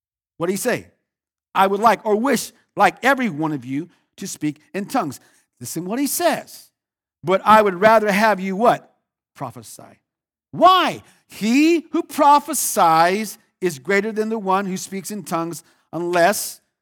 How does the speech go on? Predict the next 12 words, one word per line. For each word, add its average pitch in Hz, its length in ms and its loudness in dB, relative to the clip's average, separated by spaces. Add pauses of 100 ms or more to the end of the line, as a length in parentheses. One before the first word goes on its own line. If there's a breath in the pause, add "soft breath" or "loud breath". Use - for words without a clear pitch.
(380)
he 160 120 -6
interprets, 160 440 -6
so 196 160 -6
that 170 220 -2
the" 156 200 -2 (180 soft breath)
what? - 340 -4
"Church," - 800 0 (120)
say 202 160 -6
church, 285 640 2 (720)
"may 170 80 -2
be" 190 140 -4
what? 196 340 -2